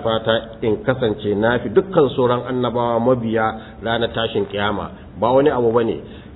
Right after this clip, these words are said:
Wato maganan a zo da aya a canja wani abu na kaun, au, zamani ya wuce, ɗan adam hankalin shi ya wuce. Yanzu in ka zo ma ko dai a ce maka sihiri kake ko a nemi dabarar da kake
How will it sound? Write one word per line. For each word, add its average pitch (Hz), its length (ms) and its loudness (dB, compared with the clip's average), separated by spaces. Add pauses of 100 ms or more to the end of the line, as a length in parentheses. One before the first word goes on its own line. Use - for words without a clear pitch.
(100)
Wato 110 240 0
maganan 131 400 4
a 113 160 -2
zo 135 160 4
da 127 160 2
aya 117 400 0
a 98 60 -10 (100)
canja 127 260 2
wani 117 140 2
abu 113 240 -2
na 113 160 0
kaun, 120 240 0 (100)
au, 127 140 0 (480)
zamani 127 500 4
ya 131 140 6
wuce, 139 320 0
ɗan 127 200 2
adam 143 280 2
hankalin 139 480 2
shi 127 100 -4
ya 120 140 2
wuce. 131 240 0
Yanzu 113 180 4
in 151 80 2
ka 156 120 4
zo 147 180 4
ma 147 160 4
ko 156 160 4
dai 151 160 2
a - 80 4
ce 147 80 0
maka 139 380 0 (260)
sihiri 135 400 4
kake 143 320 2
ko 139 80 2
a 135 180 0
nemi 135 300 6
dabarar 135 420 6
da 110 80 2
kake 123 220 -4